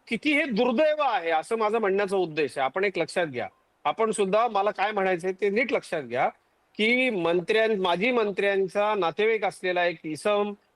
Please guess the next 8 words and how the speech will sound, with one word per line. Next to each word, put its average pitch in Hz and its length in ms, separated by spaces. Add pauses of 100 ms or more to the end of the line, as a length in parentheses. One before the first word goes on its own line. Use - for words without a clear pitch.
पोलिसांच्या 226 640
नियमित 254 360
कारवाईमध्ये, 208 600
समाजसेवा 220 580
शाखेचं 220 380
हे 233 120
काम 240 300
आहे, 151 140